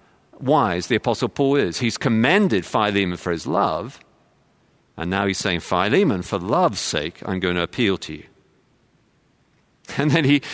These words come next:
brings out the big guns. He says, "I, Paul," uh, the great Paul, an old man now. He was, uh, in jail for Jesus. He wasn't in prison because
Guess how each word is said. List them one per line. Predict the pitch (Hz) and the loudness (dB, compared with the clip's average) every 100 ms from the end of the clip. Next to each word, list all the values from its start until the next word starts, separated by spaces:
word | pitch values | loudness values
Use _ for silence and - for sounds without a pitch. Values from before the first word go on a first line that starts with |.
| 214 | -10
brings | 117 156 156 131 | 0 2 4 4
out | 139 143 | 4 2
the | |
big | 123 156 131 | 2 2 4
guns. | 175 175 107 90 - | 4 6 4 2 0
He | 123 | 2
says, | 156 127 - | 2 2 4
"I, | 151 233 277 | 6 6 4
Paul," | - 269 269 156 90 80 - - | 2 6 8 6 4 -4 -10 -8
uh, | 135 151 | -6 -6
the | 151 147 151 | -6 0 2
great | 175 240 - | 2 0 0
Paul, | 233 107 65 - - _ _ _ _ _ - | 0 0 -2 -14 -20 _ _ _ _ _ -2
an | 127 | 2
old | 151 233 226 | 6 6 6
man | 98 76 71 73 | 2 -2 -4 -10
now. | 71 - - - _ _ _ _ | -12 -14 -18 -20 _ _ _ _
He | - 92 | -8 -6
was, | 92 95 107 | -2 -4 0
uh, | |
in | 101 - 117 123 | -2 0 0 0
jail | 117 170 143 87 73 - _ _ | 2 2 2 0 -4 -12 _ _
for | - 104 | -4 -2
Jesus. | 123 135 - - - - - _ _ _ - | 2 2 0 -6 -12 -12 -20 _ _ _ -12
He | 98 107 | -4 0
wasn't | 107 92 85 78 _ | 2 0 -2 -8 _
in | 127 98 | -2 -2
prison | - 131 92 80 | 2 0 2 -4
because | 92 - 85 - | -6 -6 -8 -10